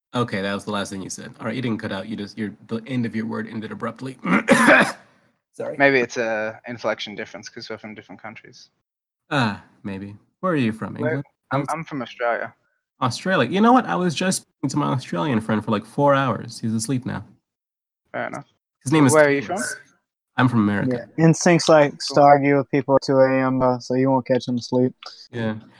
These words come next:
Speaker 1: He, uh, he said, uh, he said that, um, uh, he said, "Oh, I'm pretty close to town." So I asked him, "How close is that?" And he says, "Two hours." And I was like, "What the fuck?"
Speaker 2: <laughs> I live in, in, like, one of the capital cities.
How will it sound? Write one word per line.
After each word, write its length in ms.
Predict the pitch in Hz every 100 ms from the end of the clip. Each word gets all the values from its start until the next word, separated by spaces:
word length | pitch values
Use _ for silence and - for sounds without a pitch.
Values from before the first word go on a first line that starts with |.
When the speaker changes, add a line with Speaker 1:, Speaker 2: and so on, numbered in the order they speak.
| _
Speaker 1:
He, 160 | - 180
uh, 120 | 156
he 180 | 143 165
said, 260 | 160 190 180
uh, 140 | 147 -
he 220 | 127 175
said 380 | - - 170 185 -
that, 300 | 139 127 -
um, 340 | 123 - 101 - _ _ _ _ _ _ _
uh, 200 | 127 117
he 180 | 117 165
said, 200 | - 170 -
"Oh, 60 |
I'm 160 | 185 220
pretty 180 | 214 151
close 320 | - 110 110
to 80 | 113
town." 420 | - 95 104 156
So 160 | 165 113
I 120 | 107
asked 300 | 110 117 -
him, 80 | 110
"How 220 | 107 120
close 300 | 117 - 120
is 120 | 120 110
that?" 160 | 143
And 80 | 156
he 80 | 117
says, 260 | 113 104 -
"Two 280 | - 165
hours." 380 | 107 98 101 110
And 80 | 113
I 40 |
was 100 | 113
like, 80 | 110
"What 100 | -
the 140 | - -
fuck?" 400 | 160 120 - - _ _ _ _
Speaker 2:
<laughs> 400 | _ _ _ 151
I 880 | 131 139 190 - - - - 139 143
live 160 | 147
in, 220 | 143 123 117
in, 300 | 117 123 117
like, 180 | 117 113
one 120 | 113
of 60 | 113
the 80 | 104
capital 360 | 113 107 98
cities. 480 | 104 110 113 120 -